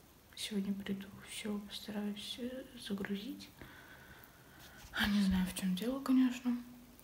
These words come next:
М, в одном из влогов я говорила о том, что у меня в понедельник зачёт,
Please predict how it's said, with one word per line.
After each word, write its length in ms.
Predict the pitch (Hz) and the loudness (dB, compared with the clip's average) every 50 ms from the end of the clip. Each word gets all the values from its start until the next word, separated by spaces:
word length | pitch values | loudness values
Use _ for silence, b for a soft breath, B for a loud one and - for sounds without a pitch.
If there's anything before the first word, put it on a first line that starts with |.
| - - - - - - - - - - - - - - | -20 -20 -20 -20 -20 -20 -20 -20 -20 -20 -20 -18 -4 2
М, 520 | 214 208 208 196 190 190 185 185 185 180 185 | 6 8 10 10 10 10 8 6 6 6 4
в 40 | 190 | 4
одном 240 | 196 233 233 233 226 | 4 4 2 2 2
из 100 | 214 226 | 2 0
влогов 260 | 196 196 196 196 196 196 | 0 0 0 -2 -4 -2
я 80 | 196 190 | 0 0
говорила 400 | 196 202 190 190 196 196 190 190 | 0 0 0 -2 0 0 0 0
о 20 | |
том, 200 | 196 - 196 196 | 0 0 0 0
что 180 | 196 - - 202 | 0 -2 -6 -4
у 80 | 190 196 | 0 0
меня 120 | 190 202 | 0 0
в 60 | 196 - | 0 -4
понедельник 720 | - 196 190 190 190 185 - - 185 196 202 202 190 196 | -4 0 2 2 2 2 2 0 0 2 2 0 -2 -2
зачёт, 440 | 202 185 185 - 233 254 277 269 - | -4 -4 -4 -4 -4 -4 -4 -6 -10